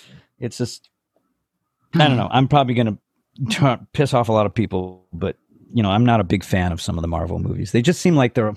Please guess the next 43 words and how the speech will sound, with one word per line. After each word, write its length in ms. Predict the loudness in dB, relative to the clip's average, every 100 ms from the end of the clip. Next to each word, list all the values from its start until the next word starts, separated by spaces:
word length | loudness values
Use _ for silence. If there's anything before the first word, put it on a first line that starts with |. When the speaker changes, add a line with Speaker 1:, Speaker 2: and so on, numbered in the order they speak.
| -8 -4
Speaker 1:
the 80 |
same 240 | -2 -2 -2
thing 180 | -2 -4
over 220 | -4 -4
and 80 | -6
over 200 | -6 -6
again. 200 | -6 -10 -12 _ _ -20 -20 -12 -2
Speaker 2:
That, 160 | 0
you 100 | 0
know 140 | 2 2
what? 180 | 2
That's, 400 | 0 -2 -2 -4 -20 _ _ _
I, 160 | -2 0 0
I've 120 | -2
heard 320 | 0 0 0 0
that 240 | 2 2
a 100 | 0
lot. 540 | -4 -4 -2 0 0 -2 _ _
I'm 200 | 0 0
a 20 | 0
huge 340 | -2 -6 -6
fan 200 | -4 -4
of 80 | -6
the 100 | -8
M 120 | -12
C 160 | -12 -12
U. 60 | -6
I'm 400 | -2 -2 -2 -4 -8 _ _
probably, 300 | 0 0 0
I'm 100 | -2
a 40 | -2
bigger 300 | -2 -2 -4
fan 280 | -2 -2 2
Speaker 1:
I 20 |
Speaker 2:
of 20 |
Speaker 1:
couldn't 180 | 2 2
Speaker 2:
Marvel 440 | 2 2 2 -2
Speaker 1:
tell. 100 | -6
Speaker 2:
than 160 | -6 -4
I, 640 | -6 -6 -2 -4 0 -2 -2
<laughs> 60 |
right? 180 | -8 -8 -8
<laughs> 760 | -12 -10 -6 -2 -2 0 -2